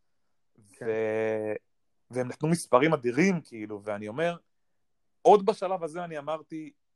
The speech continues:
Speaker 2: שאין, אין למה לקחת אותו. מסוג השחקנים, לא נעים לי להגיד, כמו קרמלו אנטוני קצת,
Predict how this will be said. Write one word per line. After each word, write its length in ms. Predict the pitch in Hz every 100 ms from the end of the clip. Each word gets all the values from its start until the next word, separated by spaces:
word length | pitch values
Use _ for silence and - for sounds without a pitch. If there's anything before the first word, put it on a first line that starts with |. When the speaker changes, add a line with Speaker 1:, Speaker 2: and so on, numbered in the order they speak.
| _ _ _
Speaker 2:
שאין, 480 | - - - 151 175
אין 120 | 156 175
למה 180 | 190
לקחת 320 | 185 175 170 175
אותו. 200 | - 98 _ _ _ _ _ _ _
מסוג 320 | 120 - 180 185
השחקנים, 540 | 180 170 156 160 170
לא 100 | 170
נעים 160 | 180 175
לי 60 |
להגיד, 360 | 160 143 165 151
כמו 460 | 139 151 160 156 156
קרמלו 460 | 143 151 156 143
אנטוני 260 | 139 143 139
קצת, 580 | - 139 135 131 127